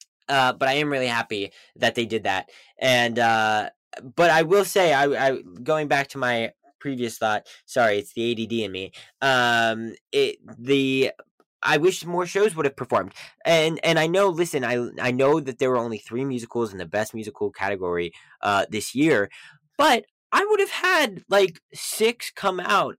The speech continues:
and did, like, a little preview, even if it wasn't, like, a full song. Like, I would have done, I would have had the new shows come out. You're on national television, okay?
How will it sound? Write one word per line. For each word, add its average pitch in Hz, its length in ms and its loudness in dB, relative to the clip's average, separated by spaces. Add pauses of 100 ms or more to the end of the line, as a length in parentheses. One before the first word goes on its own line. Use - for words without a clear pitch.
and 147 200 -2
did, 156 220 -4
like, 156 260 -2
a 151 120 2
little 170 560 2 (260)
preview, 147 520 -6
even 185 200 -4
if 285 140 -6
it 269 100 -4
wasn't, 240 280 -2
like, 190 120 -6
a - 60 -6
full 180 280 -2
song. 170 360 0 (320)
Like, 147 180 -4
I 165 140 -6
would 220 80 -4
have 185 120 -8
done, 165 300 2 (320)
I 180 140 2
would 247 80 -2
have 262 100 -8
had 175 400 0
the 131 100 0
new 120 280 -2
shows 196 320 0
come 185 260 -4
out. 107 300 0 (640)
You're 135 360 2
on 147 360 4
national 139 420 -2
television, 107 640 -4 (120)
okay? 120 440 -2